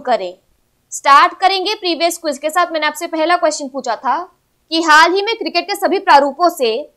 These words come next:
संन्यास की घोषणा किसने की है, तो इसका सही जवाब था हरभजन सिंह।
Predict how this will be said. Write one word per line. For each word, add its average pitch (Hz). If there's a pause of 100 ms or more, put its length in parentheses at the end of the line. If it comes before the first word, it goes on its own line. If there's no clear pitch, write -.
संन्यास 302
की 403
घोषणा 302
किसने 302
की 247
है, 311 (380)
तो 247
इसका 254
सही 277
जवाब 320
था 339
हरभजन 269
सिंह। 285